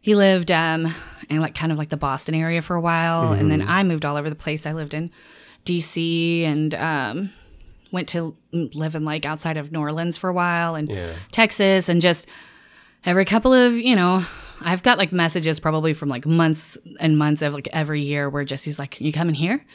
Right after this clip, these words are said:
Speaker 1: You wanna, you wanna meet me here?" And, like, you know, maybe we'd meet up for a holiday in Arkansas or something, but, um, San Diego was on the plans for a long time while he was here.
Speaker 2: Mm-hmm.
Speaker 1: Like, we knew that's where we wanted to live,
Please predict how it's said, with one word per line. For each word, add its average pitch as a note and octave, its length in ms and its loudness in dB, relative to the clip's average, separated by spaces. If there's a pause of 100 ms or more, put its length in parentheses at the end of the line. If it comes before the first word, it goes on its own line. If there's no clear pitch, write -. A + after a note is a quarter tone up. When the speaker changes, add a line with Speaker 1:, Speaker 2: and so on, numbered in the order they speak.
(340)
Speaker 1:
You D3+ 80 0
wanna, D3 260 2
you D3+ 140 -2
wanna D3 140 2
meet D3+ 140 2
me C#3 100 0
here?" F#3 240 2
And, E3+ 280 0
like, D#3+ 240 -2
you C#4+ 60 6
know, B3 100 8
maybe F#3 280 2
we'd F3 100 0
meet D#3+ 140 0
up - 100 -4
for - 80 -4
a D3+ 60 0
holiday D3+ 380 0
in C#3 80 -6
Arkansas E3 500 0
or E3 80 0
something, F3 340 0
but, D3 200 0 (600)
um, D#3+ 560 0 (440)
San A#3+ 220 0
Diego G#3+ 240 4
was D#3+ 140 0
on D#3+ 80 -2
the D3+ 60 -2
plans D#3 320 -4
for - 80 -6
a D3+ 60 0
long D3 180 2
time D3+ 260 0
while D3 120 -2
he D#3 160 0
was C#3+ 120 -4
here. D#3 320 -4 (140)
Speaker 2:
Mm-hmm. G2 420 -6
Speaker 1:
Like, D3+ 220 -2 (180)
we F3+ 160 2
knew D#3 260 4
that's C#3+ 300 -8
where C#3+ 140 -6
we D3+ 100 -4
wanted D3 280 -4
to D3+ 60 -6
live, D#2+ 320 -10